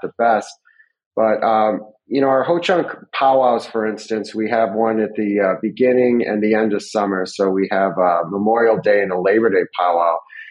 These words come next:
And in that, you're gonna get to hear our language in song. And, uh, of course, people are gonna be speaking it throughout the day at the event.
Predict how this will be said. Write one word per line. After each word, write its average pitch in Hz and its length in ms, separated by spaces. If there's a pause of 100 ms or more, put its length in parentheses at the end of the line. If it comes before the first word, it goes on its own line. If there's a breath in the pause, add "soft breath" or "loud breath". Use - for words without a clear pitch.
(160 loud breath)
And 123 120
in 135 80
that, 147 240
you're 143 160
gonna 160 220
get 147 160
to 135 80
hear 135 260
our 127 180
language 113 760
in 101 200
song. 127 760
And, 98 400 (240)
uh, - 40 (320)
of 101 80
course, - 440
people 117 260
are 110 60
gonna 107 220
be 104 80
speaking 135 480
it 123 160
throughout 110 280
the 101 60
day 113 220
at 110 100
the 98 120
event. 104 420